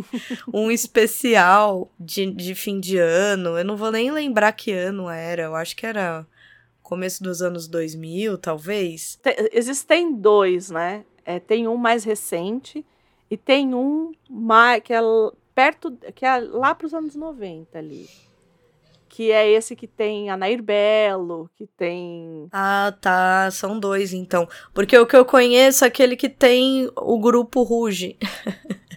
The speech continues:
Speaker 1: É, então, esse é o mais recente.
Speaker 2: O mais recente, exato.
Speaker 1: Então, esse que eu vi lá atrás, tinha o Fábio Júnior faz-, fa-, é, cantando, tinha
Speaker 2: Ah.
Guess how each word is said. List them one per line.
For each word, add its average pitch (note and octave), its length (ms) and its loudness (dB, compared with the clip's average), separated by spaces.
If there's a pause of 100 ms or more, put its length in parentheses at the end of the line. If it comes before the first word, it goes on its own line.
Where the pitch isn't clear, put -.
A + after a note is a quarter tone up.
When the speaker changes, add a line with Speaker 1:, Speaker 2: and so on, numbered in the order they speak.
(100)
Speaker 1:
É, C4+ 160 4
então, B3 300 -4
esse C#4+ 220 -2
é C#4+ 40 -4
o C#4+ 80 -6
mais C#4 300 -4
recente. F#3+ 500 -10
Speaker 2:
O A#3 60 0
mais G#3 320 12
recente, A3 760 4
exato. F3 300 -4
Speaker 1:
Então, G3+ 240 -4 (180)
esse D4 520 -2 (100)
que F#3 680 -14
eu F3+ 140 -8
vi F#3 200 -12
lá G3 160 -6
atrás, A#3 640 -6
tinha A3+ 280 -12
o A3+ 60 -10
Fábio B3+ 480 -8
Júnior C4+ 500 -14 (140)
faz-, F#3+ 240 -12 (140)
fa-, F3+ 180 -12
é, F3+ 180 -18
cantando, B3+ 1040 -14
tinha G#3+ 580 -18
Speaker 2:
Ah. G3+ 840 -10